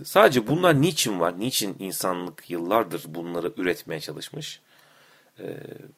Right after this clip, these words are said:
burada da yorum yapabiliriz bence. Zorlandığımız anda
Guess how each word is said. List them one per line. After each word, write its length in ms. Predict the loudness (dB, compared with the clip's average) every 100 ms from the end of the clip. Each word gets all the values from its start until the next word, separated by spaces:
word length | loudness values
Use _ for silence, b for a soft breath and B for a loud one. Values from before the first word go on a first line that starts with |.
| _ _
burada 320 | 2 6 8
da 60 | 8
yorum 220 | 4 2
yapabiliriz 440 | -4 -4 -4 -2
bence. 320 | -4 -2 -4 -4
Zorlandığımız 760 | 6 8 10 8 4 -4 -6 0
anda 580 | 4 4 6 2 2 -6